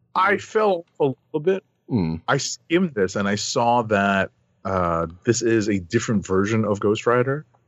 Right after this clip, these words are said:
Speaker 2: Right.
Speaker 1: And it's a very interesting premise, but, you know, there's a lot of, like, really dark things happening in the pages of
Speaker 2: <clears throat>
Speaker 1: Hulk right now. So, you know, sometimes the art gets a little muddy for me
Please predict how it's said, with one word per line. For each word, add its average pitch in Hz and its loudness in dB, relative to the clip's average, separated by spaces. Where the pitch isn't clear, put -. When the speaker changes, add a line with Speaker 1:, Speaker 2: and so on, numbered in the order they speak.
Speaker 2:
Right. 71 -8
Speaker 1:
And 92 2
it's 98 2
a 95 2
very 107 2
interesting 101 0
premise, 120 -2
but, 104 0
you 208 -4
know, 170 2
there's 180 0
a 190 4
lot 160 0
of, 117 2
like, 104 -2
really 117 -4
dark 104 2
things 92 -4
happening 92 0
in 85 0
the 80 -6
pages 80 0
of 82 2
Speaker 2:
<clears throat> 101 0
Speaker 1:
Hulk - -2
right 80 2
now. 58 -20
So, 62 0
you 95 -2
know, 69 -4
sometimes 233 2
the 147 2
art 127 2
gets 123 0
a - -2
little 104 2
muddy 90 -2
for 120 -6
me 127 -4